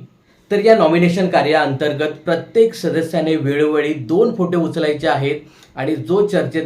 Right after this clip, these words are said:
नसेल त्याच्याविषयी बोलायचं आहे आणि ते फाडून कचरापेटीत टाकायचं आहे. आता बघू बिग बॉसच्या घरातील कचरापेटीत जमा होणारे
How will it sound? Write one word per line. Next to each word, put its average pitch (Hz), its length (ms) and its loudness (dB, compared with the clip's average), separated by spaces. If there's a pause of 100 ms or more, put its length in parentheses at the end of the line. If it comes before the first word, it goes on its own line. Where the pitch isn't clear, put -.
नसेल 135 600 -8
त्याच्याविषयी 151 580 -4
बोलायचं 160 520 -2
आहे 139 320 0 (300)
आणि 139 180 -4
ते 165 380 -6
फाडून 135 360 -4
कचरापेटीत 131 720 -8
टाकायचं 117 440 -6
आहे. 110 420 -14 (100)
आता 131 180 -8
बघू 139 260 -4
बिग 131 240 -6
बॉसच्या 147 320 -6
घरातील 135 560 -4
कचरापेटीत 175 640 -4
जमा 147 280 -4
होणारे 139 520 -4